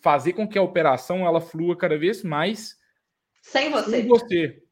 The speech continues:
Speaker 1: É claro que
Speaker 2: É.
Speaker 1: você vai ser importante, mas talvez em outra, outra perspectiva. Não, você não precisa de fazer tudo sozinho. Você vai,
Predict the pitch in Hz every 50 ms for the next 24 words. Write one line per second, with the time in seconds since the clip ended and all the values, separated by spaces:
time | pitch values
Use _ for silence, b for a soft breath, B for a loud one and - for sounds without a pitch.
0 | _ _ _ _ _ - 175 180 196 214 202 - 190 190 196 185 185 202 208 214
1 | 202 - - 180 165 - 165 147 135 - 147 151 135 - 143 143 147 - - 160
2 | 147 160 160 185 185 175 165 190 196 196 226 226 226 - - 170 180 185 - 214
3 | 220 - 214 - 214 208 - 196 196 - 196 175 143 143 156 180 220 226 226 -
4 | - _ - 175 170 - 240 247 - - 202 175 165 165 170 160 - 160 143 131
5 | 135 143 131 110 - 131 120 131 135 147 151 131